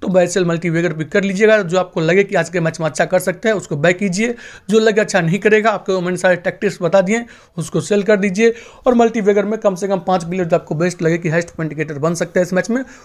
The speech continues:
उसको मल्टीवेगर में आप लोग जरूर ध्यान दीजिएगा। स्पेशली मैं बोलूँगा इन चार को और यहाँ से इन दो को, छः के साथ आप लोग मल्टीवेगर पिक आज के मैच में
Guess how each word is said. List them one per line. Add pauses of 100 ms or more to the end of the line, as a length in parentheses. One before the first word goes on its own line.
उसको
मल्टीवेगर
में
आप
लोग (300)
जरूर
ध्यान
दीजिएगा। (320)
स्पेशली
मैं
बोलूँगा
इन
चार
को (320)
और
यहाँ
से
इन
दो
को,
छः
के
साथ
आप
लोग
मल्टीवेगर
पिक
आज
के
मैच
में